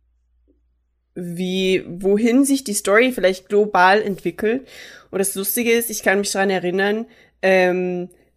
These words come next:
mit dem Bruder von einer sehr guten Freundin auf deren Geburtstagsfeier mit mega vielen sozialen Menschen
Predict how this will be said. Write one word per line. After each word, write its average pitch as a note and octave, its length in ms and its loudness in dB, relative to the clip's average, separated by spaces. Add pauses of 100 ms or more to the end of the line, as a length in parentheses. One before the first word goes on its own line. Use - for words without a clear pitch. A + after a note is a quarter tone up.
(120)
mit F#3+ 720 0
dem F#3+ 180 2
Bruder A3 360 0
von A#3 160 -4
einer A3 120 0
sehr G3+ 200 2
guten G3 240 -6
Freundin F#3+ 480 0
auf F#3 100 -2
deren F#3 280 0
Geburtstagsfeier G#3 1200 0 (180)
mit - 300 -8
mega G#3+ 240 2
vielen G#3+ 340 0
sozialen F#3 540 2
Menschen A3 540 -4